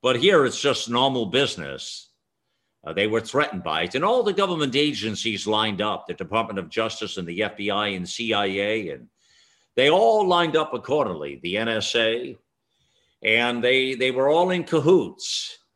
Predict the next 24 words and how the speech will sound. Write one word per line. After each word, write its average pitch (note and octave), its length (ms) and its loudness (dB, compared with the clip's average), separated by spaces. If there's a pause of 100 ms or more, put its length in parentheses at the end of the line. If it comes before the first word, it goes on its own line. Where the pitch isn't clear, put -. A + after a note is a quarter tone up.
in B2+ 200 -2
unison, B2+ 600 0
if F2 200 -4
you D2+ 80 -8
will. C#2 400 -6
All F3 240 2
of F#3+ 100 0
those F3+ 240 2
seeds E3+ 440 -2
were C3+ 120 0
planted B2 560 -2
prior. G2 400 0
In - 500 -12
fact, F#2 200 -4
there G2 100 -2
have E2+ 80 -10
been G#2 220 -2
no A#2 540 0
accountability A#2+ 840 0
for G#2 180 -4
any A2+ 220 -2
of A2 60 -4
the A2 60 -4
crimes, A#2+ 920 -2